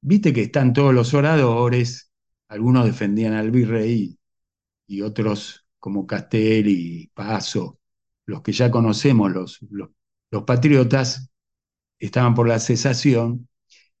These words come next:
y, eh, y que de alguna manera afuera, en la calle, en la plaza, estaba French y Beruti con los chisperos, que los chisperos eran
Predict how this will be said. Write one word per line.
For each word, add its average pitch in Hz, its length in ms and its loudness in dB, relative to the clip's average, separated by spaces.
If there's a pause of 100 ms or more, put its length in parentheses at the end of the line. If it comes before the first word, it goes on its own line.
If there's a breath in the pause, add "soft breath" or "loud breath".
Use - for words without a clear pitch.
(140)
y, 196 580 6
eh, 117 720 0 (720)
y 160 160 4
que 175 100 4
de 170 80 4
alguna 214 280 4
manera 170 760 2 (840)
afuera, 135 600 2
en 120 120 -2
la 127 140 -2
calle, 143 460 -2
en 113 100 -4
la 117 160 -6
plaza, 139 640 -6 (520)
estaba 120 1000 0 (240)
French 143 360 2
y 143 40 8
Beruti 139 480 6
con 131 140 0
los 104 220 -4
chisperos, 110 1080 -4 (460)
que 113 60 -8
los 110 140 -4
chisperos 151 560 2
eran 135 480 2